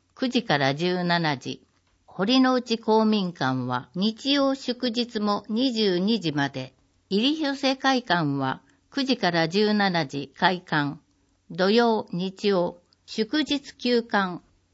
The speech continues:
トレーニングセンター、ヤッコム。十日土曜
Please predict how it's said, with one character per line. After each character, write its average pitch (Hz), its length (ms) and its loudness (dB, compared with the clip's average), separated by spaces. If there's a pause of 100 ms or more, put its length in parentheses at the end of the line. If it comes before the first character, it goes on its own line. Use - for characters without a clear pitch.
ト 196 140 0
レ 277 220 6
ー - 20 6
ニ 262 180 8
ン 247 80 6
グ 226 140 0
セ 220 240 2
ン 202 80 4
タ 120 440 -2
ー、 190 60 0
ヤ 196 120 6
ッ - 20 -10 (120)
コ 127 140 -4
ム。 123 220 -6 (640)
十 277 220 4
日 262 400 0
土 208 220 0
曜 226 340 2